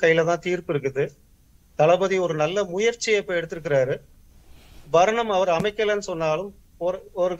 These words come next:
அவருக்கு ஒரு முப்பது, நாற்பது எம் எல் ஏ கிடைச்சாலும் நிச்சயமாக அவர் முப்பத்தி ஒண்ணுல ஆட்சி அமைக்கிற வாய்ப்புகள் இருக்கும். எங்களை பொறுத்தவரை ரெண்டாயிரத்தி இருபத்தி ஆறுல தளபதி மட்டும்தான்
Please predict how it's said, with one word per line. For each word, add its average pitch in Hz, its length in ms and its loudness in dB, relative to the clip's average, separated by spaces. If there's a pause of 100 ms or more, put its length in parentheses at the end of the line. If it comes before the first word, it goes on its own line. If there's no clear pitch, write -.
அவருக்கு 180 260 4
ஒரு 175 140 -2
முப்பது, 202 280 2
நாற்பது 185 400 2
எம் 170 180 -2
எல் 185 120 -2
ஏ 185 40 0
கிடைச்சாலும் 156 600 -2
நிச்சயமாக 180 760 -4
அவர் 170 200 -4
முப்பத்தி 214 400 -6
ஒண்ணுல 165 300 0 (120)
ஆட்சி 160 220 -2
அமைக்கிற 147 320 -2
வாய்ப்புகள் 147 440 0
இருக்கும். 127 260 -10 (420)
எங்களை 170 300 4
பொறுத்தவரை 214 480 2
ரெண்டாயிரத்தி 208 600 0
இருபத்தி 214 340 -2
ஆறுல 190 300 -2
தளபதி 190 460 -2
மட்டும்தான் 196 500 -4